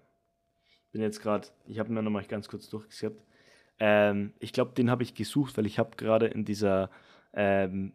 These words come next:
oberen Section nach dem Track gesucht, der, der wo für mich so rausgestochen hat. Ähm, also den fand ich auf jeden Fall sehr nice, sehr angenehm. Bisschen kurz, aber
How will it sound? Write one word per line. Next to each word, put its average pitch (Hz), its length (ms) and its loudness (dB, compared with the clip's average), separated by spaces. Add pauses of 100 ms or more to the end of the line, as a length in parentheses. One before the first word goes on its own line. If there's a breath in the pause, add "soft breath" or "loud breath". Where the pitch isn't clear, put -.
(180)
oberen 117 360 2
Section 117 680 -2
nach 104 300 -2 (260)
dem 107 240 -6
Track 117 240 -6
gesucht, 113 400 -4 (160)
der, 101 560 -4 (760 loud breath)
der 104 120 0
wo 110 100 0
für 110 120 -6
mich 113 180 -2
so 107 120 -4
rausgestochen 104 800 -2
hat. 113 220 -8 (1120 loud breath)
Ähm, 110 640 4 (280)
also 117 220 2
den 143 180 2
fand 143 180 0
ich 135 120 -2
auf 123 100 -2
jeden 127 120 0
Fall 117 180 0
sehr - 280 0
nice, 147 520 -4
sehr 120 160 0
angenehm. 147 420 -6 (160 loud breath)
Bisschen 160 340 -4
kurz, - 480 2 (260)
aber 104 360 0